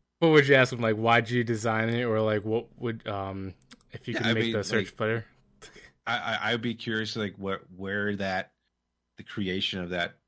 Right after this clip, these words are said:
Speaker 2: um, of the, the idea came from, and, like, what their thought process was, like, how, how does it actually rotate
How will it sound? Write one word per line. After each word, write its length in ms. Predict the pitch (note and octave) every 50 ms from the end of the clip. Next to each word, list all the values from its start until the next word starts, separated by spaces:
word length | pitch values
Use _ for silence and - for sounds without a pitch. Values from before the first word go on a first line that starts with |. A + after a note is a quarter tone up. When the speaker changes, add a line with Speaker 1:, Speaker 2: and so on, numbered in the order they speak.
| _ -
Speaker 2:
um, 460 | F#2+ F2 E2 E2 E2 E2 D#2+ D#2+ D#2+ - _ -
of 120 | G2+ F2
the, 160 | F#2+ F2+ F2
the 180 | - F#2+ G2+ F#2+
idea 340 | F2+ F2+ E2+ F#2+ F#2+ F#2+ G2+
came 300 | - - F#2+ F#2 F2+ E2+
from, 460 | - - G2 F#2 F2+ F#2 F#2+ F#2+ F#2
and, 120 | F2 E2+ E2
like, 320 | E2+ E2+ E2+ E2 - _ _ _ _ _ _ _ _ _ _
what 220 | - F#2+ F2+ - -
their 180 | F2+ E2+ E2+
thought 320 | F2 - - F2+ E2+ E2+ -
process 380 | - F2 E2 - - F2+ -
was, 200 | F#2 F2 E2+ D#2
like, 120 | D#2+ D2+ -
how, 320 | - F#2 F2 F2 F2+ E2+
how 320 | - - F#2 F2+ G2 G2 F#2+
does 320 | E2 - G2+ F#2+ E2+ F2+
it 120 | F2 -
actually 440 | F2+ F2 E2+ - - G2 E2+ D#2+ D#2
rotate 520 | - F#2+ F2+ F2 - - - D#2 C#2+ C#2